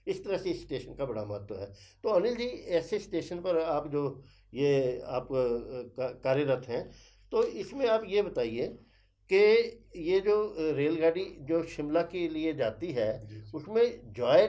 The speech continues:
Speaker 1: ट्रेन का बड़ा, अ, अ, आजकल चर्चा रहती है, जिसमें
Speaker 2: जी।
Speaker 1: tourist बड़े आकर्षित होते हैं।
Speaker 2: जी, जी।
Speaker 1: वो, वो, अ, कैसी गाड़ियाँ हैं, कितने की गाड़ियाँ होंगी और उसमें बैठने की क्या व्यवस्था रहती है?
Speaker 2: अभी आठ से दस गाड़ियाँ चल रही हैं।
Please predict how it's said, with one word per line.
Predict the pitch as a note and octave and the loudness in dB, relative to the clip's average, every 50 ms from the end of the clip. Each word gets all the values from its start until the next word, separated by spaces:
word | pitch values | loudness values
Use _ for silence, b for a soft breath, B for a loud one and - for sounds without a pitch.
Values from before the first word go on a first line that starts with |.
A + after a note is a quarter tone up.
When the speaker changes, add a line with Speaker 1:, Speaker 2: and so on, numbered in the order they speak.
| G#3+ - - - | 4 -4 -16 -16
Speaker 1:
ट्रेन | - - D3 C#3 C3+ D#3 D#3+ E3+ E3+ | -10 -8 -8 -4 0 2 2 2 4
का | E3+ F#3+ E3+ | 2 0 2
बड़ा, | D#3 D#3+ D#3+ D#3+ | 2 2 2 2
अ, | |
अ, | E3 - - D#3+ D3+ - - E3 D#3+ D#3 - - E3 D#3 | 0 -4 -8 -6 -6 -6 -6 -6 -8 -6 -6 -4 -2 -2
आजकल | D3 C#3+ - E3+ E3 D#3+ D3+ D3+ | -4 2 2 2 4 4 2 0
चर्चा | D3+ C#3+ B2 - - C#3+ | 0 -2 -2 0 2 2
रहती | C#3+ C#3 A#2+ A2+ - - A#2+ | 2 2 0 -2 -4 -8 -6
है, | G#2+ A2 A2 G#2+ - B B B B B - | -4 -2 -4 -4 -6 B B B B B -8
जिसमें | C#3+ C#3 D3 E3 D#3+ | -8 0 2 2 2
Speaker 2:
जी। | D#3 | 2
Speaker 1:
tourist | D#3+ F3 F3 E3+ F3 F3 - E3 | 2 0 0 0 0 -2 -4 -2
बड़े | D3+ D3+ D#3 D3 | 0 2 4 2
आकर्षित | C3+ - C3+ B2 A#2 - - C#3+ - | 2 2 0 -2 -2 -4 -10 -8 -8
होते | A#2+ A2 - A#2+ | -8 -8 -8 -8
हैं। | A2+ G#2+ | -10 -8
Speaker 2:
जी, | B2 B2+ | -10 -12
जी। | A#2+ G#2+ - - - | -14 -14 -18 -14 -4
Speaker 1:
वो, | - F#3 | -4 -4
वो, | G3 - - D#3 F3+ F#3+ | -4 -4 -10 -4 -4 -4
अ, | G3 G3 G3 E3 E3+ D#3+ D#3 D#3 D3+ D3+ D3+ | -4 -2 -4 0 2 4 4 4 2 0 0
कैसी | D#3 D3+ D3 D3 F3+ F#3+ F#3 | 0 0 0 0 0 -2 2
गाड़ियाँ | E3+ D3+ C3+ A2+ A#2 C3+ C#3 B2 | 4 4 4 4 2 -2 -2 -2
हैं, | B2+ F3 - - | -2 -4 -8 -8
कितने | - D#3+ - D3 D#3 E3 | -12 -10 -8 -4 -6 -6
की | C#3+ D#3 | -6 -4
गाड़ियाँ | C#3+ C3+ A#2+ A#2 B2 C3 C#3+ A#2+ | -2 -2 -2 -2 -2 -4 -4 -4
होंगी | C3+ C#3 D#3+ F3+ B B B B - | -4 -6 -6 -8 B B B B 0
और | D3 E3 E3 | 0 0 0
उसमें | D#3+ F3+ F3+ E3 | 0 -4 -6 2
बैठने | C#3+ C#3 C3+ C3+ C#3 D#3+ D#3+ | 4 4 4 4 2 -2 -6
की | C#3+ D3+ | -6 -6
क्या | D3 - D#3 D3+ | -4 0 2 2
व्यवस्था | D#3 C#3+ A#2+ G#2+ G2+ - - A2+ | 2 2 0 -4 -8 -8 -10 -8
रहती | G2 G2 F2+ - - F2+ D#2+ | -8 -8 -10 -12 -16 -16 -18
है? | C#2 - _ _ _ _ _ _ _ _ _ _ _ _ _ _ _ _ _ _ _ _ _ _ _ _ _ _ _ _ - _ _ _ _ _ _ _ _ _ _ _ _ _ _ _ _ _ | -18 -20 _ _ _ _ _ _ _ _ _ _ _ _ _ _ _ _ _ _ _ _ _ _ _ _ _ _ _ _ -20 _ _ _ _ _ _ _ _ _ _ _ _ _ _ _ _ _
Speaker 2:
अभी | - D3+ D3 E3 F3 F#3 G3 G3 G3 G3+ - - - _ _ _ _ _ _ _ _ _ _ _ _ _ C3+ | -10 -8 -6 -6 -6 -6 -6 -8 -8 -10 -12 -14 -20 _ _ _ _ _ _ _ _ _ _ _ _ _ -4
आठ | C3+ D3 D#3+ D3+ | -2 -2 -2 -2
से | - - - F3+ E3+ | -6 -10 -10 -10 -8
दस | E3+ E3+ F3 E3+ E3 C#3+ | -6 -6 -6 -6 -6 -2
गाड़ियाँ | C#3+ C3+ C#3 C3+ C3+ C#3 C#3 | -2 -2 -2 -2 -6 -8 -8
चल | C3+ - A#2 | -8 -10 -14
रही | G#2 G2 G#2+ A#2 A#2 | -14 -14 -16 -16 -18
हैं। | A2+ - _ C#3 D3+ - | -20 -20 _ -20 -20 -20